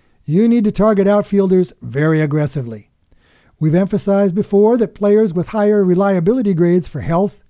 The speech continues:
experience, and consistency make better targets. So let's add that to our overview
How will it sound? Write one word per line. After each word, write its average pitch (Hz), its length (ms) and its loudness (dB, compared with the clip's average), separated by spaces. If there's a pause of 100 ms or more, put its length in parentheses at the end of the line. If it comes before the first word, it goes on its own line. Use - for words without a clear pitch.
experience, 196 680 -4
and 143 180 -8
consistency 160 800 -6 (260)
make 180 360 -4
better 170 240 0
targets. 180 520 -2 (280)
So - 160 -6
let's 262 240 0
add 226 240 0
that 202 260 0
to 180 120 0
our 175 180 0
overview 156 520 0